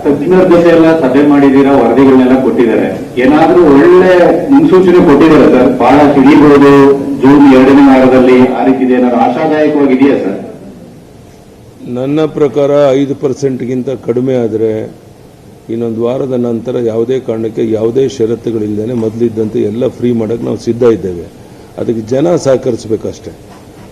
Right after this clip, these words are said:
Speaker 2: ಯಾಕೆಂದ್ರೆ ನಿಮಗೆ ಗೊತ್ತಿರ್ಬೋದು, ನಗರದಲ್ಲಿ ಈಗ ಬೆಂಗಳೂರಲ್ಲಿ ಕಡಿಮೆ ಆಗ್ತಾ ಇದೆ, ಆದರೆ ಗ್ರಾಮೀಣ ಪ್ರದೇಶದಲ್ಲಿ ಕೆಲವು ಕಡೆ ಜಾಸ್ತಿ ಇದೆ.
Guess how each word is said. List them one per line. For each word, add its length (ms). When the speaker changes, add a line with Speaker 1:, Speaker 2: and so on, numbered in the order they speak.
Speaker 2:
ಯಾಕೆಂದ್ರೆ 360
ನಿಮಗೆ 180
ಗೊತ್ತಿರ್ಬೋದು, 680
ನಗರದಲ್ಲಿ 540
ಈಗ 100
ಬೆಂಗಳೂರಲ್ಲಿ 440
ಕಡಿಮೆ 300
ಆಗ್ತಾ 280
ಇದೆ, 200
ಆದರೆ 280
ಗ್ರಾಮೀಣ 520
ಪ್ರದೇಶದಲ್ಲಿ 580
ಕೆಲವು 220
ಕಡೆ 200
ಜಾಸ್ತಿ 440
ಇದೆ. 260